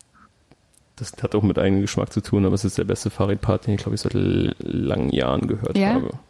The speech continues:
Speaker 1: Ja.
Speaker 2: Schön.
Speaker 1: Aber ich bin auch kein großer Fan seiner sonstigen Musik.
Speaker 2: Mhm.
Speaker 1: Also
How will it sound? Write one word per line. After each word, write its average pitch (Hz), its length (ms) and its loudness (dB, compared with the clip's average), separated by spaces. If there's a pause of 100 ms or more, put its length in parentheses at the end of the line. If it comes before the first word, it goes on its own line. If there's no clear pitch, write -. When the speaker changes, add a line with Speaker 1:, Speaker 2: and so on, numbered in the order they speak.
(180)
Speaker 1:
Ja. - 120 -4 (280)
Speaker 2:
Schön. 160 380 -2
Speaker 1:
Aber 104 320 -6 (120)
ich - 140 -12
bin 101 160 -2
auch - 140 -6
kein 98 180 -2
großer 95 300 -4
Fan 98 220 -4
seiner 107 280 -6 (540)
sonstigen 104 540 2
Musik. - 340 -4
Speaker 2:
Mhm. 180 80 4
Speaker 1:
Also 101 220 4